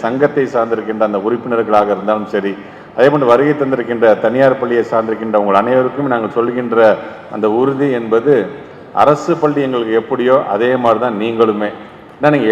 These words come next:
எல்லாருமே பார்த்தீங்கன்னா எஜுகேஷன் கொடுக்கணுங்கிற ஒரு இன்டென்ஷனோட இன்னைக்கு மிக சிறப்பான முறையிலே செயல்பட்டு கொண்டிருக்கின்றவர்கள் தான். அதனால தான் முதலமைச்சரை பொறுத்த வரைக்கும் இது போன்ற அங்கீகார ஆணையை வழங்கும் பொழுது அவங்களை தேவையில்லாம அலைக்கழிக்க விடாதீங்க, ஏதாச்சும் ஒரு இடத்துக்கு அவங்களை வர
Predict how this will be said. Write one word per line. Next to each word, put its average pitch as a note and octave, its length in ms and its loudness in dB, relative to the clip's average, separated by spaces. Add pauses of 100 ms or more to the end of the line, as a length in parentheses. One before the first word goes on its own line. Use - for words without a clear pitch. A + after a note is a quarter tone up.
எல்லாருமே D#3 480 6
பார்த்தீங்கன்னா D3+ 440 4
எஜுகேஷன் E3+ 680 0
கொடுக்கணுங்கிற D#3 580 2
ஒரு B2 140 0
இன்டென்ஷனோட D#3 600 0
இன்னைக்கு C3 280 0 (460)
மிக D3+ 200 4 (120)
சிறப்பான D3 520 4
முறையிலே C3 280 0 (100)
செயல்பட்டு B2+ 400 -2
கொண்டிருக்கின்றவர்கள் G#2+ 840 -2
தான். G#2+ 140 0 (400)
அதனால A#2+ 280 4
தான் D#3 200 0
முதலமைச்சரை C3 580 2
பொறுத்த A#2+ 220 0
வரைக்கும் C#3+ 220 0
இது A#2+ 140 0
போன்ற C#3+ 200 0 (100)
அங்கீகார D#3 420 2
ஆணையை B2+ 340 0
வழங்கும் B2+ 380 2
பொழுது B2+ 300 2 (420)
அவங்களை A#2 320 2
தேவையில்லாம C#3+ 560 6
அலைக்கழிக்க C3 440 0 (100)
விடாதீங்க, A2+ 420 2 (520)
ஏதாச்சும் D3 340 6
ஒரு C3 100 4
இடத்துக்கு C#3 300 4
அவங்களை A2+ 240 2
வர B2 80 4